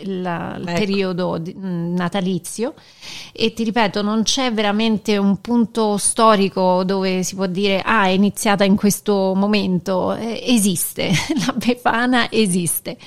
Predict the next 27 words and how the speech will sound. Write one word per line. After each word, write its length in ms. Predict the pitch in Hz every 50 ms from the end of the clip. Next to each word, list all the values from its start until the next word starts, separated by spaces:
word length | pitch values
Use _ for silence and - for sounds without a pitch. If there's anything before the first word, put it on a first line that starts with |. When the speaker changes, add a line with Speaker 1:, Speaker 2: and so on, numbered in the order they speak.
| - - - - - - - -
Speaker 1:
Eh, 240 | - - 202 202 208
leggendo 680 | 202 220 226 208 196 190 254 269 311 302 269 240 233 208
ho 520 | 196 196 - - 202 196 185 180 185 185
visto 400 | 175 175 240 262 - - 226 196
che 300 | 151 190 190 180 175 - -
non 280 | - 214 226 240 247 254
è 80 | 254 233
sempre 400 | - - 240 214 - - 208 185
stata 360 | - - 202 185 180 175 180
a 40 | 170
Piazza 380 | - 196 180 175 - - 190
Navona, 580 | 175 196 233 320 381 359 277 220 190 185 185 185
quindi 440 | 165 220 208 196 190 175 175 170 - _
forse 360 | - - - - - - 202
nel, 480 | 190 196 196 190 190 196 190 190 190 196
intorno 320 | 196 185 - 226 208 202
all'Ottocento 800 | 202 190 196 202 190 - - - - - 208 175 165 165 - 190
si 160 | 180 - - 135
sono 320 | - - 196 185 180 175
ritrovati, 800 | 175 180 175 - 185 185 170 185 180 170 170 175 170 - 180 175
ma 160 | 185 202 202
c'era 260 | - - 302 277 233
proprio, 640 | 196 214 226 214 196 202 208 196 185 180 180 180 180 - - - - - - - -
eh, 160 | - - -
questa 340 | 196 - 220 202 - - 208
necessità 840 | 214 226 214 - 254 233 - - - 226 220 - 247 226 220 214 196
di, 680 | 180 165 202 202 196 190 185 190 190 190 185 190 185